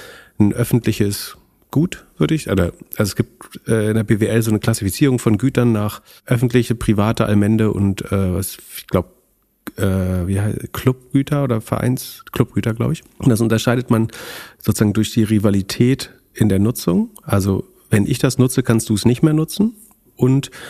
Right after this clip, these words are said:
durch die Ausschließlichkeit. Also kann ich andere davon abgrenzen. Also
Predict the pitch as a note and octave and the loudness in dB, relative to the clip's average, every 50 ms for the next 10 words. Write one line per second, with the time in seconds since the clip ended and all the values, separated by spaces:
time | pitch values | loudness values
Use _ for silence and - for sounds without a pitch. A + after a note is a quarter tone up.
0 | - - - _ - A2+ G#2 - - G2 F#2+ G2 - - G#2+ G2+ - F#2 - - | -20 -20 -4 _ 2 2 2 2 2 2 2 2 2 0 0 0 0 -2 -2 -2
1 | - - F2 E2+ - - - _ _ _ - - G2+ F#2 F#2+ F#2+ - A2 G#2+ G#2+ | -2 -2 -2 -2 -4 -8 -14 _ _ _ -4 -2 0 0 0 0 0 0 0 0
2 | - - G#2+ A2 A2 A2 F#2 G2 - G2 F#2 F2+ F#2 - - - - - - - | 0 0 0 2 2 2 0 0 0 0 0 0 -4 -4 -6 -4 -4 -2 -2 -2
3 | - - - A2 A2 - _ _ _ _ _ - F#2 F#2 G2 F2+ F2+ F2+ | -4 -6 -6 -6 -8 -10 _ _ _ _ _ -2 -2 0 0 -2 -2 -2